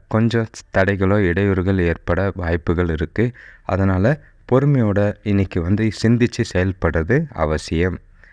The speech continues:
கணவன் மனைவிக்குள்ள பார்த்தீங்கன்னா, முறையான தகவல் பரிமாற்றம் இல்லாத காரணத்தினால பேசும்போது கொஞ்சம் கவனமா பேசுறது நல்லது. அளந்து பேசுறது அவசியம். இல்லைன்னா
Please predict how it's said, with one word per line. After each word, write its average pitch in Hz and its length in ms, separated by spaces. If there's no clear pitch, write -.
கணவன் 147 380
மனைவிக்குள்ள 92 500
பார்த்தீங்கன்னா, 87 380
முறையான 104 600
தகவல் 98 460
பரிமாற்றம் 87 520
இல்லாத 82 360
காரணத்தினால 82 720
பேசும்போது 98 720
கொஞ்சம் 85 360
கவனமா 92 440
பேசுறது 87 560
நல்லது. 85 500
அளந்து 104 480
பேசுறது 92 600
அவசியம். 87 720
இல்லைன்னா 107 400